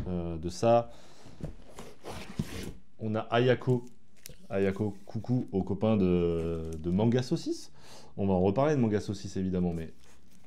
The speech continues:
je sais que certains en parlaient la dernière fois. Ayako, euh, une des œuvres les plus cultes aussi de l'auteur, ça c'est, euh, à n'en pas, à n'en pas douter. Phoenix, l'oiseau de feu.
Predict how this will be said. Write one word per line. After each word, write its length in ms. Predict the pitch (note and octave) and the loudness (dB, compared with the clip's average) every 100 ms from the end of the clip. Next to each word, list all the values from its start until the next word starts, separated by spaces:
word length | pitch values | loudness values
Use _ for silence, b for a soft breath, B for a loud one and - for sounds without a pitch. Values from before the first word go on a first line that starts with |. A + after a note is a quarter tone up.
| - - - | -14 -14 -10
je 140 | F#2 F#2+ | -6 -4
sais 220 | - A2 | 2 2
que 280 | G#2+ G2+ G2 - | 4 0 0 -10
certains 460 | - - G2 - A2 | -10 -8 -6 -2 0
en 120 | F#2 | 2
parlaient 260 | G2 G2 | 2 4
la 100 | G2+ | 6
dernière 260 | F#2+ F2 F2 | 6 2 -2
fois. 280 | - G2 G2 - - - | 0 0 -2 -8 -8 0
Ayako, 420 | G2+ F#2+ - A2 B B B B B - | 2 2 2 -2 B B B B B -6
euh, 300 | E2 E2 D#2+ B2 | -4 -4 -4 2
une 140 | A#2+ | 6
des 220 | A#2 G2 | 8 8
œuvres 180 | G#2 F#2+ | 6 4
les 80 | F2+ | 2
plus 180 | F#2 F#2 | -2 -4
cultes 280 | G#2+ F2+ | -2 0
aussi 220 | F2+ - F#2 | -2 -2 -2
de 60 | |
l'auteur, 380 | E2+ F#2+ F#2+ - | -2 0 -2 -4
ça 180 | - F2 | -10 -10
c'est, 280 | - F2+ E2 | -6 -4 -4
euh, 100 | D2+ - - - | -6 -10 -12 -8
à 100 | F2 | -6
n'en 220 | D#2+ D#2 - | -6 -10 -4
pas, 480 | A#2 G#2+ F2+ E2 D#2 B B B B B B B B - - | 0 2 2 0 -6 B B B B B B B B -14 -8
à 40 | G2+ | -6
n'en 120 | G2+ | -4
pas 200 | - B2+ | -2 0
douter. 400 | A2+ G2+ B2+ - - - - - - - - - - - - - - - - - B B - - - | 0 4 4 4 -6 -12 -12 -10 -4 -4 -4 -10 -12 -12 -12 -14 -14 -14 -14 -14 B B -10 -10 -8
Phoenix, 640 | - - A2 A2+ - - | -6 0 2 2 0 -4
l'oiseau 300 | F#2+ G2 F#2+ | 0 2 2
de 60 | F#2+ | -2
feu. 160 | E2 | -6